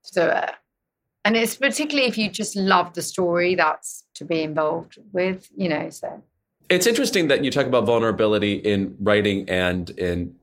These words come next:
Speaker 2: acting, but, like, would you say performing as a singer is like, a different, like, you get to sort of inhabit a persona more? It's not as vulnerable making?
Speaker 1: Mm. I think there's different kinds, isn't
Speaker 2: Yeah.
Speaker 1: there? Different temperatures. 'Cause you can put on,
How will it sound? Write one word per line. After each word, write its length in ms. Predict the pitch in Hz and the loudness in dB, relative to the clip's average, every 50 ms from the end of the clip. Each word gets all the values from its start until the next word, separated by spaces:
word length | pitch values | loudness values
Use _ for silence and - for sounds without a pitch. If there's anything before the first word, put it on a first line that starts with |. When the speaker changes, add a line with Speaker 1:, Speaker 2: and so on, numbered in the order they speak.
| _ - | _ 0
Speaker 2:
acting, 460 | 107 107 110 - - 113 92 92 92 | 2 2 2 0 0 0 0 0 2
but, 160 | 110 101 - | 0 2 2
like, 260 | 104 101 98 - - - | 2 0 0 -2 -8 -6
would 140 | - 139 143 170 | -2 -2 0 0
you 60 | 196 | 0
say 300 | - - 196 170 156 156 | 2 2 2 2 2 0
performing 520 | - - 143 147 151 143 139 131 135 135 | -2 -2 0 0 2 4 4 4 4 2
as 120 | 127 104 113 | 0 2 0
a 60 | 107 | 0
singer 340 | - - 113 113 123 127 117 | 2 2 2 4 4 4 4
is 240 | 104 95 - - - _ - - - - | 4 2 0 -4 -10 _ -20 -18 -6 0
like, 220 | 127 113 107 - | 2 4 4 4
a 100 | - 110 | 4 2
different, 320 | 104 - 156 - 127 117 | 4 4 4 4 2 2
like, 180 | 123 127 117 120 | 2 0 0 0
you 80 | 120 107 | 0 0
get 180 | 117 107 - | 0 0 2
to 100 | - 110 | 2 0
sort 200 | 101 - 120 107 | 0 2 2 2
of 80 | 101 87 | 2 2
inhabit 320 | 101 92 107 101 98 101 | 2 4 4 4 4 4
a 40 | 101 | 2
persona 480 | - - 101 - - 107 98 101 110 117 | 0 0 -2 0 2 2 4 4 2 2
more? 220 | 120 123 127 127 | 2 2 2 2
It's 140 | 113 117 - | 2 0 2
not 180 | 113 101 95 | 2 2 2
as 260 | - 95 92 90 87 90 | 2 2 2 2 2 2
vulnerable 420 | 104 104 104 107 113 113 123 123 | 2 2 2 2 2 0 0 0
making? 380 | 120 120 120 123 139 139 143 143 | 0 0 -2 -2 -4 -4 -4 -4
Speaker 1:
Mm. 600 | 226 233 233 233 233 233 233 226 226 226 226 214 _ _ _ _ _ _ - - - - - | -6 -6 -4 -4 -4 -4 -4 -4 -4 -4 -6 -8 _ _ _ _ _ _ -18 -18 -16 -12 -10
I 60 | 277 | -8
think 160 | 302 349 339 311 | -6 -4 -4 -2
there's 160 | 269 202 - | -4 -4 -4
different 320 | - 262 - 214 190 190 | -6 -6 -4 -4 -4 -4
kinds, 460 | 190 - 254 233 202 170 156 151 143 160 | -2 2 4 4 4 4 2 -2 -6 -8
isn't 180 | 175 180 185 | -6 -4 -2
Speaker 2:
Yeah. 240 | 131 113 104 170 151 | 2 4 4 4 4
Speaker 1:
there? 120 | 151 - - _ _ - | 0 -4 -10 _ _ -10
Different 320 | 190 180 - 175 175 - | -10 -8 -6 -8 -8 -8
temperatures. 640 | - - 202 185 - - - - 151 143 - - _ _ _ _ _ _ _ _ _ _ - | -6 -4 -4 -4 -6 -8 -12 -12 -12 -12 -14 -18 _ _ _ _ _ _ _ _ _ _ -6
'Cause 460 | - 220 214 190 175 175 - - - _ _ _ _ _ _ _ - - | -4 -2 -2 -2 -4 -6 -10 -14 -16 _ _ _ _ _ _ _ -8 -4
you 160 | 220 208 190 | -2 -2 -2
can 320 | 185 - 247 240 226 202 | 0 2 4 4 4 2
put 160 | 190 - - | 0 -4 -4
on, 200 | - 185 180 180 | -4 -2 -4 -4